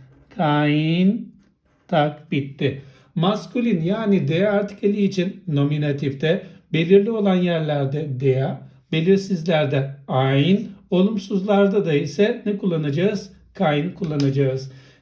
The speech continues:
Geldik feminin yani die artikeline. Die artikelimizi hemen şöyle yazalım. Eğer belirli bir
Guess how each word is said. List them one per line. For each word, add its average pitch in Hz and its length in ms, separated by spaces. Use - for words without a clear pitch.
Geldik 226 540
feminin 214 480
yani 202 420
die 185 220
artikeline. 127 720
Die 269 200
artikelimizi 226 800
hemen 214 420
şöyle 214 320
yazalım. 185 480
Eğer 214 340
belirli 208 440
bir 208 160